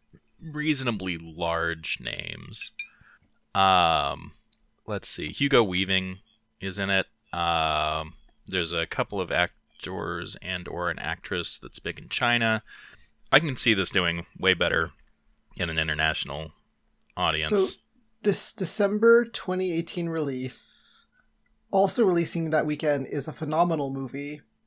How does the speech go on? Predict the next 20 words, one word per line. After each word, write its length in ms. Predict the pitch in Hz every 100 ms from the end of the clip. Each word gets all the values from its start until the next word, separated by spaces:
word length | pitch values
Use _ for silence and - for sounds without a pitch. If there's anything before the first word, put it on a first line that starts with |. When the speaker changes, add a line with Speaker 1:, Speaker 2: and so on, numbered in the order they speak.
| _ -
Speaker 2:
which 240 | 170 170
I 80 | 196
don't 220 | 202 214
think 160 | 240 208
knocked 260 | 190 -
it 100 | 180
down, 420 | 170 151 135 139 143
but, 400 | 135 156 - - - - _ _ _ _ -
uh, 360 | 160 156 151 147 - - -
I 40 |
mean, 140 | 196 185
could 140 | 269
have 60 | 160
been 100 | 151
a 40 |
factor. 460 | 160 143 - 156 156
Spider-Man 580 | - 170 175 175 165
Into 220 | 139 156 160
the 100 | 139
Spider-Verse? 840 | 139 143 175 208 226 - -